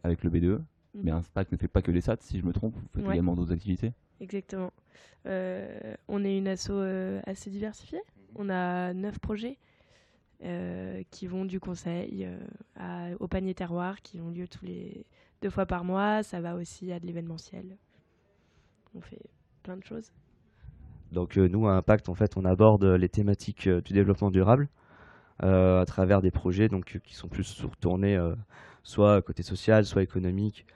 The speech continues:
Speaker 3: soit environnementale, évidemment. Et, euh, du coup, euh, voilà, on a beaucoup de projets, euh, qui tournent autour de ces thématiques-là, qui sont très professionnalisantes, qui sont aussi, euh, fun. Et du coup, euh,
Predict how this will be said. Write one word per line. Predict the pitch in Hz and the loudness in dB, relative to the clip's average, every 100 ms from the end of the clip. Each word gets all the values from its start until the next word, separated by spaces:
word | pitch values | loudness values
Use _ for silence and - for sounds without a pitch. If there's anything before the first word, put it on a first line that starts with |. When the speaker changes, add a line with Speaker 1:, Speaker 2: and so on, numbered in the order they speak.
| _ _ _ | _ _ _
Speaker 3:
soit | - 101 | -4 0
environnementale, | 95 95 92 92 92 101 92 | 0 2 0 0 0 2 2
évidemment. | 90 87 110 139 _ - - - - | -2 0 0 -2 _ -20 -20 -20 -2
Et, | - 127 117 | 6 8 8
euh, | 107 95 92 | 6 4 0
du | 92 | -4
coup, | - 110 117 | -6 0 4
euh, | 104 95 | 6 6
voilà, | 92 90 | 4 2
on | 87 87 | 0 -2
a | 90 | -4
beaucoup | 92 - | -4 -8
de | - | -8
projets, | - 110 101 110 | -4 -2 2 4
euh, | 110 101 95 | 4 4 0
qui | - - | -6 -12
tournent | - 101 | -8 -6
autour | 95 - 95 | -8 -6 -6
de | 95 | -6
ces | - | -6
thématiques-là, | 101 95 - - 107 123 - _ _ _ _ | -4 -4 -6 -2 -2 -2 -10 _ _ _ _
qui | - | -12
sont | 90 | -6
très | - | -4
professionnalisantes, | 101 92 - 92 92 110 107 | 0 0 2 2 2 0 -2
qui | - | -12
sont | - | -12
aussi, | 92 - - 101 | -12 -10 0 2
euh, | 92 90 | 2 0
fun. | - 104 113 117 _ - - _ - | 0 0 0 -6 _ -20 -20 _ -2
Et | 92 | -2
du | 123 | -2
coup, | - - 104 | -8 -2 2
euh, | 92 85 | 2 0